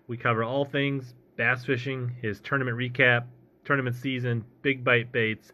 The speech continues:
afco. We talk about the Elite Series qualification, the Opens for twenty twenty-one, and the Bassmaster Elite Series for twenty twenty-one, and a bunch of other stuff. I think you're really gonna enjoy this episode. If you guys are enjoying this, review this, give us a thumbs up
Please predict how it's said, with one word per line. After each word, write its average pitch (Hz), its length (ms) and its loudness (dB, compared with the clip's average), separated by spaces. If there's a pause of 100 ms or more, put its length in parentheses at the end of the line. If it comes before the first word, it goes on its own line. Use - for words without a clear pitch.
afco. 135 560 4
We 120 100 -2
talk 123 260 2
about 113 260 0
the 113 60 -4
Elite 123 220 -4
Series 120 220 0
qualification, 147 800 -2 (320)
the 107 120 -10
Opens 139 320 -2
for 139 100 2
twenty 143 220 0
twenty-one, 135 560 0 (100)
and 110 80 -10
the 101 40 -8
Bassmaster 120 480 0
Elite 110 180 0
Series 117 180 0
for 113 100 -8
twenty 110 200 -4
twenty-one, 107 540 -2
and 110 120 -8
a 92 40 -10
bunch 104 200 -2
of 104 60 0
other 101 120 0
stuff. 98 260 -4 (240)
I 113 40 -8
think 123 140 4
you're 127 100 6
really 127 160 4
gonna 120 120 4
enjoy 117 280 4
this 117 180 -2
episode. 117 420 0 (1400)
If 110 80 -10
you 127 100 2
guys 139 140 6
are 147 40 6
enjoying 135 300 4
this, 127 280 0 (200)
review 113 300 -2
this, 127 220 2
give 123 140 -2
us 120 80 -8
a - 20 -10
thumbs 120 300 -2
up 117 280 0